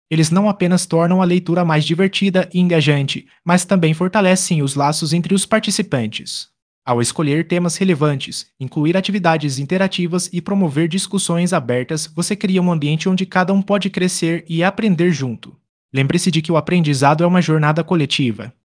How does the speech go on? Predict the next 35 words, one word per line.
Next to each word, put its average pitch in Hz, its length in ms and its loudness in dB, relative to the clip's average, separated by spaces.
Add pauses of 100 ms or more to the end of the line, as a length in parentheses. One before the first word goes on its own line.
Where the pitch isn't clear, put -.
(120)
Ao 131 120 -4
compartilhar 175 680 0
experiências 165 720 -2
e 170 120 -6
insights, 160 560 -4
você 170 260 -2
enriquece 190 540 -2
não 196 160 0
apenas 190 300 -2
sua 196 200 -2
própria 190 400 -2
compreensão, 190 800 -2 (140)
mas 170 200 2
também 185 360 2
a 175 40 -2
do 160 140 -2
grupo. 123 480 -6 (340)
Então, 143 400 -2 (120)
não 147 160 0
perca 160 280 0
tempo. 117 480 -4 (320)
Coloque 175 320 2
em 190 60 2
prática 180 420 0
tudo 185 280 -2
o - 0 -
que 190 100 -2
aprendeu 147 560 0
e 165 80 -2
veja 151 260 0
como 190 220 0
sua 165 180 -2
comunidade 165 600 0
pode 180 260 -2
florescer. 131 680 -2